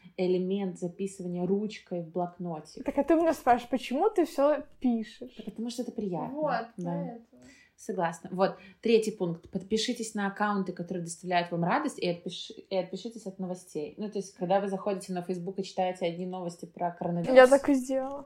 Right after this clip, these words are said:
Speaker 1: Да? Молодец.
Speaker 2: Я скипнула все чаты в архив.
Speaker 1: Мгм. А
Speaker 2: И
Speaker 1: чье?
Speaker 2: я от-, отписалась от всех новостных ресурсов.
Speaker 1: А чего не удалила эти чаты?
Speaker 2: Ну, так иногда зайти, <laughs> почитать.
Speaker 1: Вот. Ну, и мне тоже кажется... а,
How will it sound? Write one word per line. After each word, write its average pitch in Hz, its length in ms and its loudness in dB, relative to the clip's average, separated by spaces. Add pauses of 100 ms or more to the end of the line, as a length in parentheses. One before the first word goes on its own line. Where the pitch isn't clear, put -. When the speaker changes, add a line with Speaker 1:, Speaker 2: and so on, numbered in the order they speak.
(160)
Speaker 1:
Да? 214 380 2
Молодец. 214 360 -4
Speaker 2:
Я 262 160 12
скипнула 247 1200 6 (460)
все 269 220 4
чаты 233 500 2
в 233 120 -4
архив. 262 360 -2 (260)
Speaker 1:
Мгм. 196 260 -16 (100)
А - 80 -8
Speaker 2:
И - 60 -6
Speaker 1:
чье? 254 180 8
Speaker 2:
я 254 440 4
от-, - 300 -2 (140)
отписалась 262 800 2
от - 160 -4
всех 254 360 0
новостных 254 500 0
ресурсов. 254 500 -8 (320)
Speaker 1:
А 196 80 -6
чего 208 240 -8
не 214 80 -4
удалила 196 380 -4
эти 196 120 -10
чаты? 190 340 -14 (340)
Speaker 2:
Ну, 320 180 -2
так 294 260 2
иногда 247 480 8
зайти, 247 540 6
<laughs> - 60 4
почитать. 269 840 6 (1000)
Speaker 1:
Вот. 175 360 2
Ну, 233 120 0
и 226 140 -2
мне 220 140 0
тоже 202 200 0
кажется... 190 380 -4
а, 190 180 -4